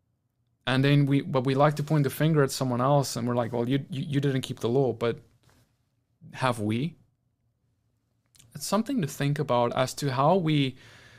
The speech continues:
consider others,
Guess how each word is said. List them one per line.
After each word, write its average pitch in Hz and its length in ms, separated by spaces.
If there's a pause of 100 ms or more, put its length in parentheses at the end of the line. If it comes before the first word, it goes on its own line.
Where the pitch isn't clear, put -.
(400)
consider 147 1120
others, 135 920